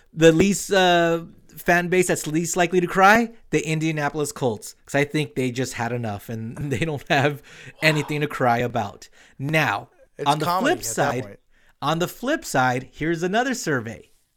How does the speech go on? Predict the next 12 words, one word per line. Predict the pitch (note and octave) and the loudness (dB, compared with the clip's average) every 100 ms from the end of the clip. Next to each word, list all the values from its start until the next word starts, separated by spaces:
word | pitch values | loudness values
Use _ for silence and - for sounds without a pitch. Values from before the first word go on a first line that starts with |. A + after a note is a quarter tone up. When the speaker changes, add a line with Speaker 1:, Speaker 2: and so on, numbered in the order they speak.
| - | -8
Speaker 1:
I'll | D3 | -2
give | E3+ | 0
you | F3 E3 - | 0 -2 -6
five | - - F3+ F#3+ | -4 2 4 2
chances | - F3 E3 E3 | 0 0 -2 -4
again | D3 D3 C3 G#2+ G2+ _ _ _ - _ | -2 -2 -4 -6 -12 _ _ _ -20 _
to | - D3+ | -8 -4
name | D#3 D#3+ D3+ | 0 0 -2
the | |
top | D3 - D#3 E3+ | -4 2 2 2
five | - E3+ D3+ C3+ C3 - _ _ _ _ - | 2 4 4 2 -4 -10 _ _ _ _ -12
most | B2+ C3 F3 B3+ - | -6 4 6 6 4